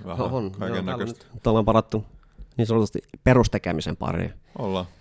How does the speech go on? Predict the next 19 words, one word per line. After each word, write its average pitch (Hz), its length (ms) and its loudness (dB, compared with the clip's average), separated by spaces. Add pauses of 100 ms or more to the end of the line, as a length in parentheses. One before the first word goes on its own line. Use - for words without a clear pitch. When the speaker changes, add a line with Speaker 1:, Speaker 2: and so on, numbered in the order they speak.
(460)
Speaker 1:
kyllä. 98 320 -4 (560)
Speaker 2:
Tarkkuutta - 460 6
molempiin 110 480 6 (120)
päihin 110 340 8
ollaan 101 200 4
tuotu 101 240 4
nyt 98 140 4
mukaan 78 340 2
ja - 80 0 (1000)
sillä 101 240 -2
tiellä 107 240 4
ollaan. 90 280 4 (2000)
Speaker 1:
Saatiin 123 260 4
täksi 117 240 2
kerraksi 101 380 0 (340)
erittäin 127 540 2
mielenkiintoinen 98 680 -2 (420)
haastattelu. 113 840 0 (800)
Tepsin 120 520 0